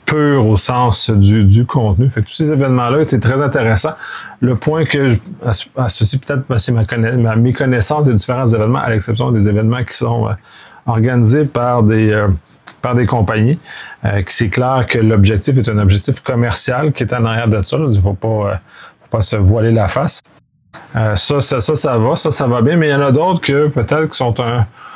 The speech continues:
euh, un peu trop commercial, trade show, sans l'annoncer en tant que tel. Fait que quand on le connaît pas, on le sait pas. Euh, peut,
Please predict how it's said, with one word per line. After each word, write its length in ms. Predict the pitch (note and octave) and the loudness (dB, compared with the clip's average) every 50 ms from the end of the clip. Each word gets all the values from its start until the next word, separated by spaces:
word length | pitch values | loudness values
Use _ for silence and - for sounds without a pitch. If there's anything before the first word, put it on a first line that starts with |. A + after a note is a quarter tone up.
| - - - - - - - | -20 -20 -20 -20 -20 -10 -6
euh, 680 | A2+ A2+ A2 A2+ A2 A2 A2 G#2+ G#2+ G#2+ G#2 G#2 A2 A2 - | -4 -2 -2 -2 -2 -2 0 0 0 0 0 -2 -2 -2 -2
un 100 | A2+ A2 | -2 -2
peu 200 | G2 - C#3+ C3+ | 0 0 -2 -2
trop 220 | - - E3+ F3 | -2 -2 -2 -2
commercial, 680 | F3 - E3 C#3+ C#3 C3 A2 - - - A#2 D3 D#3 C#3 A2 - | 0 0 0 0 0 0 -2 -2 -2 -2 0 0 0 0 0 0
trade 200 | - C#3+ C#3+ C#3+ | -2 0 2 2
show, 300 | A2+ - - D3 D#3 E3+ | 2 0 0 0 0 0
sans 240 | - - D3+ C#3 C#3 | 0 -2 -2 -2 0
l'annoncer 560 | C#3+ C#3 C3 C3 C3 B2+ A#2+ A2 G2+ - - | 0 0 2 2 2 2 2 2 0 0 0
en 120 | - F#3 C#3+ | -2 -2 -2
tant 180 | - C#3+ B2+ A2+ | -2 -2 0 0
que 60 | G2 | 0
tel. 200 | - D3 D#3+ E3 | 0 -2 -2 -2
Fait 120 | - C3+ - | -2 -4 -4
que 40 | |
quand 120 | - C#3+ D3+ | -4 -4 -2
on 40 | D3+ | -2
le 140 | C#3 B2 | -2 -2
connaît 320 | A2 - D3 C#3 C3+ C3 A#2+ | -2 -2 0 0 0 0 -2
pas, 140 | G2+ - D3 | -2 -2 -2
on 140 | D3 C#3+ | -2 0
le 100 | B2+ A2 | 0 0
sait 220 | G2 - - C3+ A2+ | 0 0 -2 -4 -4
pas. 200 | - - D#3 - - _ _ _ - - - - - - - | -2 -4 -4 -4 -6 _ _ _ -18 -16 -16 -16 -14 -8 -6
Euh, 140 | A2+ A2 G2+ | -4 -4 -2
peut, 120 | G#2 B2 | -2 -2